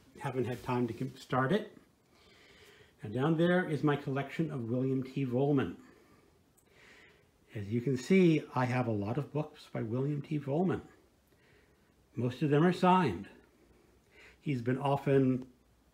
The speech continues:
cited as an American author who, who's going to win the Nobel Prize in Literature. Uh, I think he's highly, highly deserves that prize, but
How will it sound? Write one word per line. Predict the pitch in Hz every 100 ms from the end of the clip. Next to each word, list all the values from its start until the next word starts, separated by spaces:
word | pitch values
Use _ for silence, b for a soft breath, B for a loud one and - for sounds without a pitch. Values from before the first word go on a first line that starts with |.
| _ _ _ _ _ _ _ _ -
cited | - 143 135 131
as | 120 120 110 110 - _ _ _ -
an | 131 120
American | 120 120 120 120
author | 120 117 110 123
who, | 120 110 110 110 - _ -
who's | 131 110
going | 127 127
to | 139
win | 120 117
the | 113
Nobel | 117 113 120
Prize | 120 113 110
in | 110
Literature. | 107 139 - 196 254 - _ b b b b b b b b b b _ -
Uh, | 117 104 98 -
I | 107
think | 110 123 113
he's | 127 113
highly, | - 113 113 113 107 - _ _ _ _ -
highly | - 147 127
deserves | 117 107 160 208 139
that | 113 -
prize, | 110 110 156 202 - - _ b b b b b _
but | -